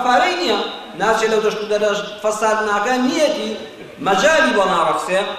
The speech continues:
بەڵام گرنگ ئەوەیە کە لەشت ساغ بوو، کە دەوڵەمەند بووی، کە کەسدار بووی، کە خاوەن هێز و سوڵتە و قەڵەم و پلە و پایە بووی، ئا لەو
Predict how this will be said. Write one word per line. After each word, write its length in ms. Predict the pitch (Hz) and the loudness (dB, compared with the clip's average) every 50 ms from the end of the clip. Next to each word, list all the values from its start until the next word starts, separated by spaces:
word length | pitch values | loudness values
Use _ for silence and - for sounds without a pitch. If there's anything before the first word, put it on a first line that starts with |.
| - - - - - - - - - - 123 - | -10 -14 -16 -16 -18 -20 -20 -18 -16 -10 -2 2
بەڵام 240 | 180 220 240 226 220 - | 2 4 4 4 4 2
گرنگ 220 | 170 - 147 143 156 | 2 2 0 2 2
ئەوەیە 240 | - 185 240 269 233 - - | 2 4 4 4 2 2 0
کە 60 | 180 165 | 0 2
لەشت 220 | 262 302 302 302 311 - - | 2 2 2 0 -4 -4 0
ساغ 220 | 262 262 226 190 - - - | 2 2 4 4 2 2 0
بوو، 200 | - - - - | -2 -4 -4 -2
کە 80 | - 185 175 185 | -2 0 2 2
دەوڵەمەند 500 | 175 - - 156 151 143 151 208 254 277 277 | 2 2 4 4 4 2 4 4 4 4 4
بووی، 200 | 277 254 202 - - - | 4 2 2 2 2 0
کە 80 | 190 185 - | -2 -2 0
کەسدار 520 | 196 190 180 190 - - 190 220 262 269 254 - | 0 0 0 0 0 0 2 4 4 4 2 2
بووی، 220 | 247 247 214 170 - - - - - - - - | 2 0 0 0 0 -4 -6 -10 -14 -14 -10 -6
کە 80 | 190 175 - | -6 -4 0
خاوەن 320 | 196 196 202 202 208 208 196 175 175 | 2 4 4 6 4 4 2 2 4
هێز 240 | 233 330 359 370 359 | 4 4 4 4 2
و 100 | 330 - - | 0 -2 0
سوڵتە 280 | 254 226 226 226 226 214 196 | 0 0 2 2 4 4 4
و 40 | 175 - - - - - - | 4 2 0 -2 -6 -8 -2
قەڵەم 280 | - 208 208 226 247 226 214 | 0 2 4 4 6 6 4
و 60 | 208 - | 4 2
پلە 160 | 220 214 208 196 | 2 2 2 0
و 80 | - 190 | 2 2
پایە 260 | 185 175 170 165 160 165 | 0 2 2 2 0 0
بووی، 180 | 170 196 214 226 - - - - - - - - 180 | 2 0 0 0 -2 -6 -10 -12 -14 -14 -8 -2 0
ئا 80 | 190 196 190 | 2 4 4
لەو 120 | 190 180 | 4 2